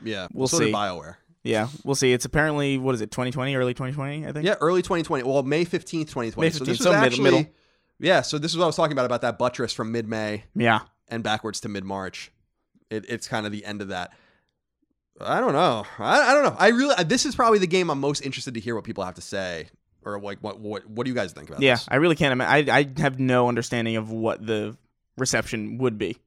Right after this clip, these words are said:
Speaker 1: They should have gone first with it almost, because I feel like Final Fantasy seven was way cooler. They, they probably should have ended with Final Fantasy seven.
Speaker 2: Probably. Yeah, I would have, I would agree.
Speaker 1: Number three, Final Fantasy eight is finally coming to PlayStation four, as revealed during Square Enix's E three conference.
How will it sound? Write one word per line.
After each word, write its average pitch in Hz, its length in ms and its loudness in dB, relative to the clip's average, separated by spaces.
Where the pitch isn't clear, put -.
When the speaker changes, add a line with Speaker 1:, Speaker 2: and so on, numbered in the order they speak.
Speaker 1:
They 135 100 -6
should 220 140 2
have 185 80 2
gone 117 160 0
first 139 320 -6
with 98 120 -12
it 92 80 -8
almost, 90 360 -10
because 95 540 -8
I 107 120 -6
feel 110 160 -6
like 101 100 -8
Final 101 200 -6
Fantasy 92 240 -12
seven 92 240 -10
was 82 120 -14
way 85 140 -10
cooler. 87 360 -12
They, 85 140 -10
they 92 100 -8
probably 85 240 -8
should 78 140 -14
have 60 80 -14
ended 92 180 -14
with - 100 -20
Final 57 160 -14
Fantasy - 260 -20
seven. - 220 -20
Speaker 2:
Probably. 117 480 4
Yeah, 120 180 0
I 123 120 6
would 127 100 8
have, 117 220 2
I 113 100 2
would 110 120 0
agree. 117 180 -4
Speaker 1:
Number 190 200 4
three, 233 200 2
Final 190 240 6
Fantasy 185 440 0
eight 220 340 -2
is 151 120 -2
finally 160 340 0
coming 156 220 -2
to 143 60 -4
PlayStation 139 420 -4
four, 160 260 0
as 143 100 -2
revealed 143 360 -2
during 139 200 -4
Square 135 240 -2
Enix's 123 340 -8
E 131 140 -8
three 117 200 -6
conference. 127 420 -6